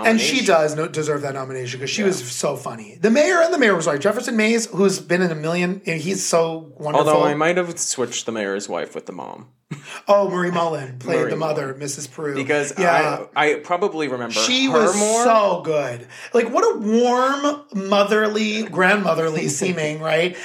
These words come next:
Speaker 2: Yeah.
Speaker 1: Um, and, and, and in that, and really, really good.
Speaker 2: Yeah.
Speaker 1: I thought Shuler Hensley was great.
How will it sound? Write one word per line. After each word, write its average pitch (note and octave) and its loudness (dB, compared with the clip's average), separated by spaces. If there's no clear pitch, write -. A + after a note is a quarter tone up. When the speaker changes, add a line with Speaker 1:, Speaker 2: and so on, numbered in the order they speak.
Speaker 2:
Yeah. G3 -4
Speaker 1:
Um, F3 4
and, F3+ 2
and, F3 2
and D#3+ 0
in E3 -8
that, E3 -4
and D#3 -8
really, F3+ 2
really C#3+ -4
good. B2 -8
Speaker 2:
Yeah. G2 -6
Speaker 1:
I - 2
thought G#4 2
Shuler G#3+ 2
Hensley C4+ 2
was A#3+ -4
great. C4 -2